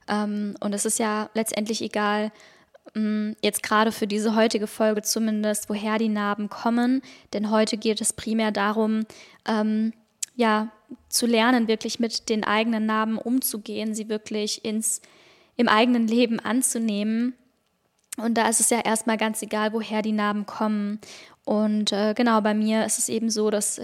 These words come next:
die Narben aus dem Thema Selbstverletzung entstanden sind. Ähm, ich trage auf dem linken Arm und auf meinem rechten Bein, äh, Narben. Und, ähm, ja,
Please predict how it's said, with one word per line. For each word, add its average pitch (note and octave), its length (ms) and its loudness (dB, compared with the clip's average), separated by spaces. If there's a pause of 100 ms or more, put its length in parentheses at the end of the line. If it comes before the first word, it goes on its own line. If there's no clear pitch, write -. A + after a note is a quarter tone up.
(120)
die A#3 100 -4
Narben G#3+ 340 0
aus - 380 0
dem G#3+ 180 -4
Thema A3 420 0
Selbstverletzung A3+ 800 -2
entstanden A3+ 580 -2
sind. A3+ 420 -2 (460)
Ähm, G#3 420 -2
ich - 100 -8
trage G#3 400 0
auf G#3+ 120 -6
dem G#3+ 160 -2
linken A#3+ 340 0
Arm A#3 320 0
und A3+ 120 -4
auf - 160 -6
meinem G#3 200 -4
rechten G#3 460 -6
Bein, G#3+ 420 -4 (580)
äh, G#3 340 -2
Narben. A3 560 -2 (360)
Und, G#3 640 -4
ähm, G#3 560 -8
ja, G#3 320 -2